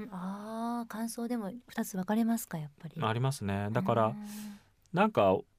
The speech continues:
Speaker 2: もちろん小説の中のこう人物が、
Speaker 1: ええ。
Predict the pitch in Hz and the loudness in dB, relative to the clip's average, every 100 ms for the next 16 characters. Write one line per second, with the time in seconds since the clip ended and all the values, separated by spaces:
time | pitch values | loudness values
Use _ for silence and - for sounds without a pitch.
0 | _ 143 151 277 240 143 208 220 233 226 | _ 0 2 4 4 4 4 4 2 0
1 | 214 127 104 107 107 131 113 90 92 107 | 2 0 0 0 2 4 2 0 0 2
2 | 92 78 202 | 2 0 -4